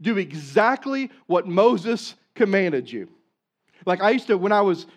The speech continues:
many years ago, I would, on my day off, just because I love teenagers, I would sub on my day off. I'm talking, like, back in the nineties. I, I got over that really quickly. But I would sub on my day off.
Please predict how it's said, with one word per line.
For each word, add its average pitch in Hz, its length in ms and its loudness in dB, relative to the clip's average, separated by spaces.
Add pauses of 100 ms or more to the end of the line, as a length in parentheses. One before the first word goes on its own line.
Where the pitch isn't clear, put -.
many 226 160 0
years 220 240 -2
ago, 160 260 -2
I 185 220 2
would, 180 180 0
on 180 180 -2
my 170 120 0
day 180 180 2
off, 170 180 2
just 160 160 -14
because 185 200 -2
I 165 80 2
love 170 220 -2
teenagers, 165 440 -4 (300)
I 185 100 2
would 170 220 0
sub 190 500 0
on 170 140 -2
my 156 160 0
day 160 180 0
off. 135 220 -4
I'm 180 140 -2
talking, 175 260 -2
like, 147 160 -2
back 156 220 -2
in 156 100 -6
the 143 40 -8
nineties. 147 440 -4 (260)
I, 165 200 -2 (100)
I 160 80 -4
got 165 120 -2
over 147 200 -2
that 135 200 -4
really 156 220 -4
quickly. 156 300 -6
But 190 100 0
I 202 80 4
would 208 180 2
sub 202 520 0 (320)
on 196 140 2
my 196 120 4
day 190 220 2
off. 180 560 0